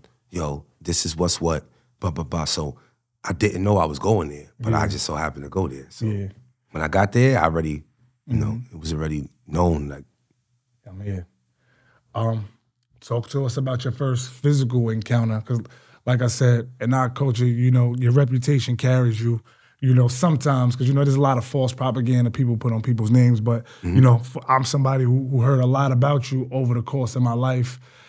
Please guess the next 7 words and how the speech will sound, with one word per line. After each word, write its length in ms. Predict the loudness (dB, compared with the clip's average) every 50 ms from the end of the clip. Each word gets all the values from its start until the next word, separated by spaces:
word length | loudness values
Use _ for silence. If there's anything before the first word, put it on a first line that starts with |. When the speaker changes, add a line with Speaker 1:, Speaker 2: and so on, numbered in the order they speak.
| -20 _ 0
Speaker 2:
different 280 | 2 2 2 4 2 0
si-, 160 | 0 -2 -2
situations, 680 | -2 0 -2 -2 0 0 2 2 2 2 2 2 2 2
different 340 | 2 2 0 0 -2 -4
scenarios, 680 | -2 -2 0 0 2 2 2 2 2 2 2 0 0 0
very 280 | 2 2 2 2 2 2
active 600 | 2 2 2 2 0 -2 -2 -2 -4 -8 -14